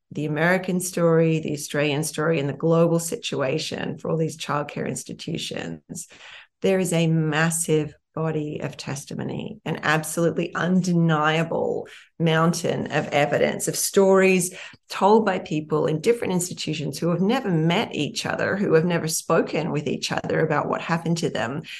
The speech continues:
who talk about the same kinds of things that happened to them. Kids going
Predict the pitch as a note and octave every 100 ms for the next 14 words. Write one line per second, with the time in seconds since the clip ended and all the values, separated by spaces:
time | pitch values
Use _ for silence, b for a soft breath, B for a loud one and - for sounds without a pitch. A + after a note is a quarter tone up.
0 | B - F3+ - F3+ - D#3 - D3 -
1 | D#3 D3 C#3+ - C3 C#3 - - C3 C#3+
2 | - - - - C3+ C3+ - - - -
3 | - B B B - F3+ F3+ G3 G3+ -
4 | _ _ _ F3 D#3 D3 D3 D3 D3